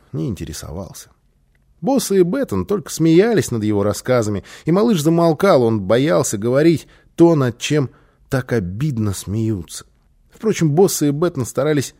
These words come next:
не дразнить малыша, потому что он им отвечал тем же. А дразнить малыш умел прекрасно. Да и как может быть иначе, когда у тебя такой брат, как Босса, и такая сестра, как Беттон? «Ну, малыш», спросила мама,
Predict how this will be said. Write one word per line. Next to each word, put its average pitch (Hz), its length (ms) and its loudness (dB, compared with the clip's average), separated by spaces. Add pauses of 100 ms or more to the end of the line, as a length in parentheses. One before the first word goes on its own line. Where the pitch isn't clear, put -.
(160)
не 147 120 -2
дразнить 175 440 0
малыша, 85 400 -6
потому 151 280 -4
что - 160 -4
он 156 120 0
им 147 100 2
отвечал 135 420 -2
тем 160 300 -2
же. 80 140 -8 (480)
А - 80 -14
дразнить 123 460 0
малыш 170 460 2 (600)
умел 135 260 -2
прекрасно. 156 680 0 (640)
Да 90 80 -2
и 123 80 2
как 170 260 -2
может 98 260 -4
быть 98 240 -4
иначе, 127 340 -2
когда 87 280 -6
у 90 100 -2
тебя 98 240 -4
такой 95 280 -4
брат, 101 300 -2
как 82 220 -10
Босса, 110 500 -2 (380)
и 82 80 -4
такая 104 480 0 (140)
сестра, 98 440 -4
как 98 220 -8
Беттон? 87 480 -6 (540)
«Ну, 127 340 2
малыш», 151 560 -2
спросила 135 460 -4
мама, 127 340 -4